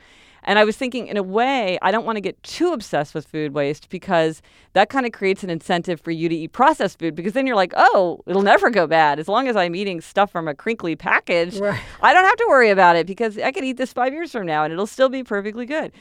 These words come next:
Speaker 1: So it, it's sort of like, I want to be very conscious of it and conscientious about it, but I also don't wanna get so hung up on it that then I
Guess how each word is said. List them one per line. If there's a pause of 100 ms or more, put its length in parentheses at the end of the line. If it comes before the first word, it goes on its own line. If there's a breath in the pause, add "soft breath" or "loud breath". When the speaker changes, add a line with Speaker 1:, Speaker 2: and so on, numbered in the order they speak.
(200 soft breath)
Speaker 1:
So
it,
it's
sort
of
like, (240)
I
want
to
be
very
conscious
of
it
and
conscientious
about
it, (520 soft breath)
but
I
also
don't
wanna
get
so
hung
up
on
it
that
then
I